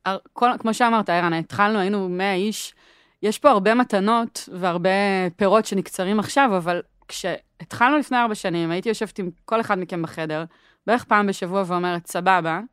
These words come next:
אבל למה אנחנו עושים את זה?" כאילו, ואתה איתה, רועי אומר לי, "אבל קרמה, יש קרמה בעולם. תעשי את זה ותראי שזה יחזור בטוב. את עושה משהו טוב, אז זה בטוח יחזיר טוב."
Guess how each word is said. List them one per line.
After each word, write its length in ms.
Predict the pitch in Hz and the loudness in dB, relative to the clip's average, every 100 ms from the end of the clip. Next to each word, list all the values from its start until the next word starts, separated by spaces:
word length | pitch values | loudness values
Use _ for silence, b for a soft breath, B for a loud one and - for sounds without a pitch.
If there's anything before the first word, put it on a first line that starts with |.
| _ _ _ _ _ - | _ _ _ _ _ -8
אבל 240 | 180 165 170 180 | -6 -2 0 4
למה 160 | 220 214 | 4 4
אנחנו 160 | - | -2
עושים 300 | 175 - 165 | -8 -6 -4
את 100 | 156 | -4
זה?" 100 | 147 151 | -6 -12
כאילו, 380 | - 165 165 160 | -12 -6 -6 -4
ואתה 300 | 165 165 180 | -4 -2 -2
איתה, 240 | 170 175 165 | -4 -2 -4
רועי 240 | 165 165 | -4 -4
אומר 260 | 165 160 160 | -4 -4 -6
לי, 100 | 151 151 | -10 -12
"אבל 220 | 156 156 156 _ _ _ _ | -12 -14 -16 _ _ _ _
קרמה, 400 | 208 202 180 156 151 - B B B - | -2 -2 -2 -8 -10 -18 B B B -16
יש 80 | - | 0
קרמה 400 | 240 220 214 190 | 2 4 2 2
בעולם. 400 | 175 170 156 160 B B B | 2 2 0 -2 B B B
תעשי 360 | - 190 - 285 | -4 -4 2 2
את 80 | 262 | 4
זה 60 | 254 | 2
ותראי 260 | - 214 226 | 2 0 0
שזה 200 | 226 208 | 2 2
יחזור 340 | 160 185 196 | 2 2 2
בטוב. 380 | 196 - 185 156 | 0 0 0 0
את 80 | 175 | -2
עושה 180 | 220 | 2
משהו 200 | 226 233 | 2 2
טוב, 220 | - 254 254 | 2 4 4
אז 80 | |
זה 80 | 214 | 2
בטוח 340 | 196 226 240 226 | 0 2 2 2
יחזיר 340 | - 170 165 | -4 -6 -6
טוב." 200 | 151 | -6